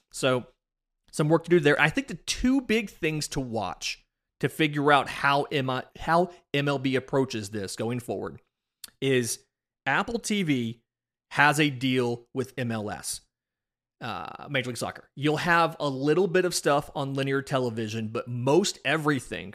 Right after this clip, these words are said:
for Major League Soccer is going inside of Apple T V behind the paywall. So let's see how that does. And then number two, Google,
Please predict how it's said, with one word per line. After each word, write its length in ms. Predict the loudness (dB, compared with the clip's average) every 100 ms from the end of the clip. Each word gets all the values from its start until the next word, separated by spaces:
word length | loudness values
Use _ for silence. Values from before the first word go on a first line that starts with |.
| -8
for 100 | -4
Major 280 | -4 -4 -6
League 160 | -6
Soccer 420 | -4 -4 -4 -6
is 220 | -6 -6 -4
going 440 | -2 -2 -2 -6 -4
inside 600 | -2 0 0 -2 -2 -4
of 100 | -6
Apple 240 | -8 -8
T 180 | -8 -8
V 140 | -8
behind 380 | -8 -8 -8 -10
the 40 |
paywall. 380 | -10 -12 -12 -14 _ _ _ _ _ _
So 160 | -8 -4
let's 200 | -4 -2
see 200 | -2 0
how 160 | 0 -2
that 320 | 0 -2 -2
does. 360 | -12 -16 -18 -18 _ _ _ _ _ _ _
And 140 | -2 0
then 160 | 2
number 260 | 2 2 0
two, 520 | 0 2 4 4 0 _ _ _ _ -10
Google, 560 | 0 0 2 2 0